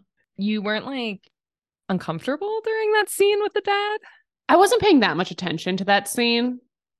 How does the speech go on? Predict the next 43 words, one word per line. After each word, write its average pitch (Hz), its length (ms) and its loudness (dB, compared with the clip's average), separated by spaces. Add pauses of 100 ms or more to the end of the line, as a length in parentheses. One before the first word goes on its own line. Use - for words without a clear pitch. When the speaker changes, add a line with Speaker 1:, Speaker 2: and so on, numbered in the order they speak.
(100)
Speaker 2:
but 247 160 4
I, 202 180 4
I 220 140 2
think 262 240 -2
what 254 80 0
I 214 60 2
took 214 240 -6
away 208 200 -2
was, 196 200 -6
like, 196 200 -4
he 269 160 0
was 190 180 -6
like, 165 340 -2 (480)
"Yeah, 240 360 4
like, 180 180 0
it's 214 180 -10
wild 180 520 0
to 220 80 -8
get 202 220 -6
married 175 340 -2
after 160 240 -2
knowing 175 240 -4
someone 160 220 -10
for 156 100 -12
twenty 156 240 -10
days." 151 440 -10 (540)
And 202 80 -4
I 202 40 0
was 196 100 -6
like, 190 220 -2 (240)
"Yeah, 196 380 2 (160)
that's 233 200 -10
legit." 202 380 -2 (1800)
Speaker 1:
I 208 100 0
Speaker 2:
Did 269 80 6
I 294 80 6
miss 240 80 4
Speaker 1:
think 262 160 4
Speaker 2:
something 285 340 2
major? 202 360 2 (160)
<laughs> - 180 -12
Speaker 1:
No, 262 120 4
I, 247 640 4